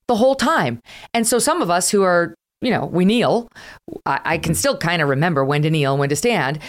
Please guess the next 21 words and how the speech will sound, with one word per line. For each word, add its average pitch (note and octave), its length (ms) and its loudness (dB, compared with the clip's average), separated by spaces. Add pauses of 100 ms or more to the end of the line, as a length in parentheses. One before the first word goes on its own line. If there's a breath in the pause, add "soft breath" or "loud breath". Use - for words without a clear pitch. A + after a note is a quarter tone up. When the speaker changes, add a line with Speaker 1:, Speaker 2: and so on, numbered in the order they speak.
Speaker 1:
except B3+ 240 -2
nobody C4 320 2
else E4+ 240 2
is B3 140 -2
kneeling. D4+ 300 2
They're B3+ 180 0
all C#4 100 2
standing C#4+ 320 -2
through C#4+ 100 -2
the B3+ 100 -2
whole C#4 160 2
thing. D4+ 280 0 (180 loud breath)
When - 120 2
did A4 100 0
that A#4+ 160 2
happen? A3 220 2
Why D4 100 2
are E4 80 0
people D#4+ 220 0
doing D#4+ 220 2
that? F#4+ 260 0